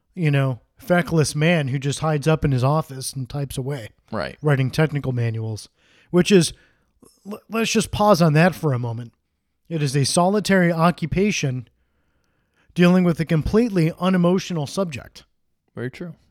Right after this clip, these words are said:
Speaker 1: Which, uh, you know, he's writing about machines and devices, and it's not even about interpersonal stuff. So not even, like, on a theoretical level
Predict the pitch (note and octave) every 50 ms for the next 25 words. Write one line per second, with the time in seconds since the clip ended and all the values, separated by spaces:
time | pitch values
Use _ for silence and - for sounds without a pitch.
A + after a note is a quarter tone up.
0 | _ _ _ _ _ _ D3 D3+ C#3+ C#3 - - - - - D3 D3+ D3 C#3+ -
1 | - - - - - - - - - F3+ E3 D#3 D3+ D#3+ E3+ E3+ D3+ D#3+ F#3+ F#3
2 | E3 E3 F3+ F#3 F3+ F3 F3+ E3+ D#3+ D3+ E3 D#3+ D#3+ D#3 D3 C3+ - - - G3
3 | F3+ E3+ D#3 C#3+ C3 B2+ C#3 C3+ B2+ C3+ B2 C#3 D#3 E3 E3 D3+ - - D#3 C#3
4 | B2+ A2+ A2 A2 G#2 A2 A2 G#2+ G#2 G2+ _ _ _ _ _ _ _ _ _ _
5 | _ _ _ _ _ _ _ _ _ _ - E3 D#3+ D3+ - E3+ F3 E3+ E3+ F3
6 | F3+ E3 E3 D#3+ D#3 D3 D3 D#3 E3+ E3+ E3 D3 C#3+ C3+ - - F3+ F#3 - -
7 | E3+ D3+ C3+ A#2 - - D3 B2+ - E3 D#3+ E3+ F#3 A3 B3 B3 C4 C4 B3+ G#3+
8 | A3+ G#3+ G3+ G3 F3+ - F#3 D#3+ C#3+ A2 - F#3+ F#3+ D#3+ C3 C3+ F3 G#3 G#3 G3
9 | - C#3+ C3 A#2+ B2+ B2 A#2 B2 B2 A2+ -